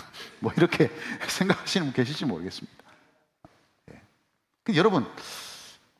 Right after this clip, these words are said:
우리를 움직이게 하는 동력이 중요하거든요.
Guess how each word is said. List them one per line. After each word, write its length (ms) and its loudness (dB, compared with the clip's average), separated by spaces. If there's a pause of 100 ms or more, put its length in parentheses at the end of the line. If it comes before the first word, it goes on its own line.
(140)
우리를 360 6
움직이게 520 4
하는 180 0
동력이 420 -2
중요하거든요. 760 -2